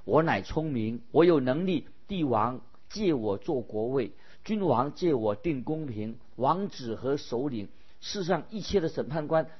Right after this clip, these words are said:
都是借我掌权。”听众朋友，这个经文很清楚，像诗篇里面、但以理书的预言里面一再重复。怎么重复呢？说到，“等你们，等人知道至高者在人的国中掌权，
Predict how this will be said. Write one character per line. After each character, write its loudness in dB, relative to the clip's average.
都 6
是 -2
借 4
我 4
掌 -4
权。” 0
听 -6
众 -2
朋 -4
友， -2
这 -8
个 -4
经 -6
文 -2
很 -4
清 -4
楚， -6
像 -4
诗 -6
篇 -2
里 -4
面、 -2
但 0
以 -4
理 -2
书 -8
的 -2
预 -6
言 0
里 -6
面 -4
一 -2
再 2
重 -6
复。 -4
怎 0
么 0
重 0
复 2
呢？ 2
说 0
到 2
，“等 4
你 6
们， 2
等 -4
人 0
知 -4
道 2
至 -2
高 4
者 -2
在 2
人 0
的 4
国 -2
中 -6
掌 -10
权， -6